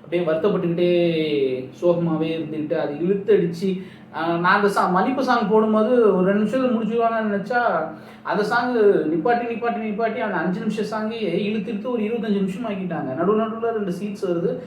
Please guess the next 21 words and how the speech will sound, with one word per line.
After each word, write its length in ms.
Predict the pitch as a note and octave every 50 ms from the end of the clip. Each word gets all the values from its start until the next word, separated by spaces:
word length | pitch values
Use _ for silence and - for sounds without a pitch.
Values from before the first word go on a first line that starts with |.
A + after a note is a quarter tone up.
| - - -
அதுவும் 280 | - E3 G3+ B3+ B3+
அதே 180 | A3+ G#3 G#3+ G#3+
மாதிரியான 420 | G#3+ G#3+ G#3 G#3 G#3 G#3 G3 F3+
அழுகாட்சி 280 | F3 F#3+ G3+ G3 F#3 - - -
சீன்ஸா 200 | G3 F#3 F3+ F#3+
வருது. 680 | F#3+ F3 E3+ E3 E3 E3 F3+ F#3+ G3 G3 F3+ D#3 D3 - - -
செகண்ட் 260 | - - G#3 G#3+ A3
ஹாஃப் 240 | G#3 E3+ - - -
ரொம்ப 420 | D3 E3+ G#3+ A#3+ B3+ B3 C4+ B3
அந்த 140 | G#3 F3+ E3+
போர்ஷன் 840 | E3 E3+ F3 F#3 F#3 F3 E3 D#3+ - - - - - - C4 B3+ G#3 F3+
அவ்வளவு 300 | F3+ F#3 G#3 A#3 A#3 -
தூரம் 160 | B3 B3 A#3
இழுத்துருக்க 340 | G#3 G3 G3 F#3 G3 F#3+ F#3
வேண்டியதில்ல 280 | F3 D#3+ D3+ D3+ D3
அந்த 120 | C#3 C#3 C#3
எமோஷனை 500 | C#3 C#3 E3+ E3+ E3+ E3 D3+ E3 - - - - - - - - - - - - - - - - - - - - -
இந்த 120 | F3+ F3 G3
மாதிரியான 340 | G3 F#3 F3+ F#3 F3+ E3+ D3+
ஒரு 160 | D3 D3 C3+
படத்துல. 280 | - - C#3 C3+ -